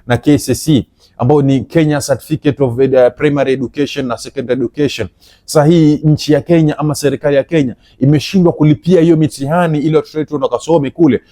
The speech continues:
ama watoto wetu waende wakafanye ile mitihani. So, utaona ni cases nyingi wa Kenya: walimu, walimu wameshindwa kulipiwa pesa zao. Watu ambao wanashughulika hospitalini, madaktari wameshindwa kulipwa pesa zao na serikali.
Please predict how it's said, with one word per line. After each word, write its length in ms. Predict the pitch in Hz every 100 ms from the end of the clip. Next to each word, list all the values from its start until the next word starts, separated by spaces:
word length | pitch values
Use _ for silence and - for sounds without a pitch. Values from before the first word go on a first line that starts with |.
| _
ama 140 | 143 143
watoto 280 | 139 -
wetu 380 | 170 - 120 113 _ _
waende 380 | 123 139 160 151
wakafanye 480 | 139 - - 160 151
ile 160 | 151 143
mitihani. 600 | 139 - 147 175 135 98 _ _ _
So, 200 | - 180
utaona 500 | 165 160 160 160 156
ni 120 | 156 160
cases 380 | 180 165 151 156
nyingi 320 | 190 170 139
wa 140 | 143
Kenya: 340 | - 180 170 160
walimu, 680 | 160 180 190 175 175 104 - 139
walimu 540 | 160 180 196 180 175
wameshindwa 500 | 127 165 165 185 175
kulipiwa 600 | - 165 180 170 - 175
pesa 260 | 160 156 160
zao. 300 | 165 175 120 - _ _ _
Watu 440 | - 143 156 185 160
ambao 220 | 160 175
wanashughulika 600 | 170 160 - 170 185 175
hospitalini, 720 | 156 160 - 165 170 185 170
madaktari 580 | 156 147 143 - 180 156
wameshindwa 560 | 135 143 - 190 175
kulipwa 420 | 165 170 180 156 151
pesa 240 | - 165
zao 140 | 175
na 100 | 170
serikali. 600 | 156 165 156 190 190 117